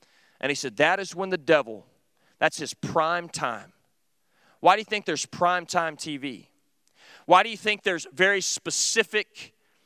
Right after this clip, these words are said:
commercials and very specific shows they put during that time? Because we're at a weak moment and we're isolated by ourselves. And we're sitting there watching. The devil's smart.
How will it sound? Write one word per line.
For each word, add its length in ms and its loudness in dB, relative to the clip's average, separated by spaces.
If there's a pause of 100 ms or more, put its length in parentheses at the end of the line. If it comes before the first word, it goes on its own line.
(240)
commercials 760 0
and 120 -8
very 200 0
specific 640 -4
shows 540 0
they 120 -2
put 320 -6
during 280 -4
that 200 2
time? 400 -6 (380)
Because 260 -4
we're 140 0
at 100 0
a 60 -4
weak 340 -2
moment 640 -2 (320)
and 120 0
we're 120 0
isolated 640 -2
by 180 2
ourselves. 880 -4 (320)
And 100 -4
we're 60 -2
sitting 380 0
there 300 2 (120)
watching. 580 0
The 80 -8
devil's 380 -4
smart. 480 0